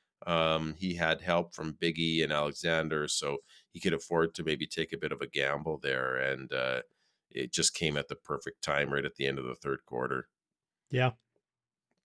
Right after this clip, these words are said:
Speaker 2: Yeah. Okay. Good.
Speaker 1: Yeah.
Speaker 2: Acceptable. Acceptable, Zach
Speaker 1: Acceptable.
Speaker 2: Schnitzer.
Speaker 1: Okay. Okay.
Speaker 2: You, you know, in, in, in a show where you've already hyped me, you've, you've pumped my tires,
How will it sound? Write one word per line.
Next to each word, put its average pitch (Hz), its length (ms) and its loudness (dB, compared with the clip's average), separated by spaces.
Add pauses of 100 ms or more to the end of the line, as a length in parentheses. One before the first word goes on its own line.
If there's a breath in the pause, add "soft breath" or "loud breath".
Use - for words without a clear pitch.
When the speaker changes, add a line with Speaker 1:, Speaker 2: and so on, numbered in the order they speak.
(520)
Speaker 2:
Yeah. 123 160 -4 (420)
Okay. 190 260 4 (500)
Good. 220 220 8 (220)
Speaker 1:
Yeah. 95 240 8 (560)
Speaker 2:
Acceptable. 226 720 10 (260)
Acceptable, 220 560 10
Zach 190 60 12 (220)
Speaker 1:
Acceptable. - 60 2
Speaker 2:
Schnitzer. 160 440 6 (420)
Speaker 1:
Okay. 123 340 8 (220)
Okay. 143 320 6
Speaker 2:
You, 185 160 4
you 196 240 12
know, 202 200 12
in, 208 240 10
in, 190 240 12
in 196 180 12
a 175 60 12
show 202 320 12
where 214 160 12
you've 165 160 12
already 175 260 12
hyped 156 400 8
me, 156 200 12
you've, 135 260 8
you've 127 180 4
pumped 220 260 8
my 180 140 12
tires, 113 560 8